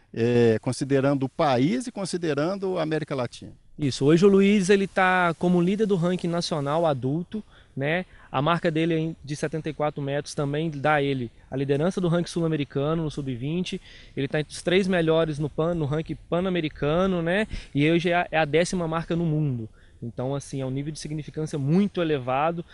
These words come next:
Speaker 2: né? Se a gente imaginar que quando a gente começou, né, não, a gente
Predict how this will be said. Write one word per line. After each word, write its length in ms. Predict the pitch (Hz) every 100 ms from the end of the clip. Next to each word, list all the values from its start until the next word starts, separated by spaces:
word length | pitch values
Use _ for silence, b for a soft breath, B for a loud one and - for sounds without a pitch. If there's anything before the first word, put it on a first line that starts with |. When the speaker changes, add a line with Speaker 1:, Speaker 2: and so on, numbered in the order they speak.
| b b
Speaker 2:
né? 420 | 127 131 151 165
Se 180 | 151 -
a 40 | 139
gente 400 | 143 147 151 131 b b
imaginar 720 | 135 139 147 147 135 147 160
que 340 | 151 156 143 127
quando 240 | - 151 156
a 40 |
gente 120 | 156
começou, 640 | - 147 135 - 175 190 175
né, 220 | 156 160
não, 180 | 156 143 b b
a 40 | 139
gente 340 | - 170